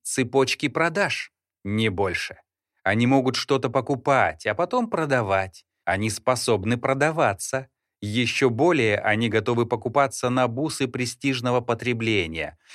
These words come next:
В каждом из них живёт уже готовый послать всё к чёртовой матери дауншифтер. Такие люди абсолютно не способны построить новый мир.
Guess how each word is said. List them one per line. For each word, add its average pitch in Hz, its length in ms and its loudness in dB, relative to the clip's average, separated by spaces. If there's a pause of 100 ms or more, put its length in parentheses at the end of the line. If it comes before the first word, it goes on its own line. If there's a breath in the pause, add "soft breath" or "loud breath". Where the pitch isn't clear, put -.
(120)
В - 140 -12
каждом 143 540 2
из 143 360 -4
них 139 340 0
живёт 110 460 0
уже 113 300 2
готовый 110 600 2
послать 123 560 2
всё 135 320 2
к - 100 -10
чёртовой 110 600 0
матери 131 560 0 (260 loud breath)
дауншифтер. 123 1000 0 (640)
Такие 127 380 2
люди 139 300 2 (100)
абсолютно 139 920 0
не 139 180 0
способны 135 720 0
построить 127 760 0
новый 117 340 2
мир. 101 380 -6